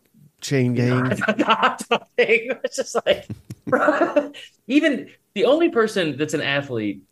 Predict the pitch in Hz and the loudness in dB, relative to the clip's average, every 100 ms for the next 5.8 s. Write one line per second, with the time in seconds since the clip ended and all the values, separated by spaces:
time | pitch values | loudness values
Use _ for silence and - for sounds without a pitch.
0 | 107 127 - - - 135 139 139 120 135 | -6 -6 -6 0 0 2 -2 -2 -2 -2
1 | 139 165 156 160 147 - 117 117 107 131 | -2 0 0 -2 -6 -6 -2 -2 0 -2
2 | 135 127 120 127 147 113 - 139 139 139 | -2 0 0 0 -2 -4 -2 -2 0 -2
3 | 131 127 104 85 90 127 175 202 196 - | -4 -4 -4 -4 -4 -4 -2 2 2 0
4 | 160 147 - 175 - 120 110 123 135 131 | -4 -4 -2 -4 -2 -4 -2 -2 -4 -6
5 | 127 135 135 151 135 120 123 | -4 -2 -2 0 -2 -2 -2